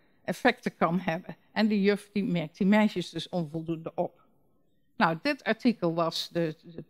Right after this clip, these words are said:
psychiater sprak eigenlijk namens het bedrijf Janssen Silag. Ehm, de bedrijven reificeren heel veel. Maar niet alleen de bedrijven, je ziet het ook in alle,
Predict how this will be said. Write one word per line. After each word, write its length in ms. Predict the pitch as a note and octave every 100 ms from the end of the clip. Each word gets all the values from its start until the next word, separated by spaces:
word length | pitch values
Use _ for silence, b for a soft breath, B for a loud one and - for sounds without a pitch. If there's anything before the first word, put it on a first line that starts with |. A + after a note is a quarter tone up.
| _
psychiater 540 | - F#3+ G3 A#3 A3+ -
sprak 340 | - G3 - -
eigenlijk 600 | B3 D4+ D4+ F#3+ F3 -
namens 460 | F#3 E3 D#3+ -
het 160 | E3 D#3
bedrijf 520 | E3 E3 D#3+ D#3+ - -
Janssen 420 | F3 E3 D#3 -
Silag. 520 | - D4 D#4 E4+ - _ _ _ _ _ -
Ehm, 500 | A3 G3 F#3 F3+ E3 _ _ -
de 120 | G3
bedrijven 500 | G#3 A#3+ B3 B3 G#3+
reificeren 760 | G#3+ G3 - - F3+ E3+ E3
heel 240 | E3+ F3+ F3
veel. 320 | - C#3 - _ _
Maar 260 | G3+ A#3+ C4
niet 240 | A#3 B3+ A#3
alleen 240 | G#3 G#3
de 80 | D#3+
bedrijven, 520 | E3+ - E3+ E3+ F3+
je 60 | E3
ziet 240 | G#3 E3+
het 200 | E3+ -
ook 180 | F#3 -
in 160 | F3 -
alle, 380 | E3+ E3 E3